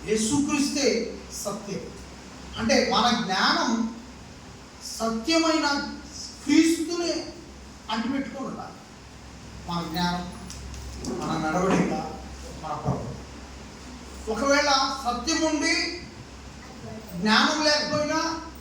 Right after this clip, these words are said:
జ్ఞానం ఉండి క్రీస్తుని వెంబడించకపోయినా,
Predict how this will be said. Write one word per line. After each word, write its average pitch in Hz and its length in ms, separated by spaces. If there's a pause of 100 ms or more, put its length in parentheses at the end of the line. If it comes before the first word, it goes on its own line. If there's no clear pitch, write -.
(640)
జ్ఞానం 285 640
ఉండి 320 500 (600)
క్రీస్తుని 311 460
వెంబడించకపోయినా, 285 1080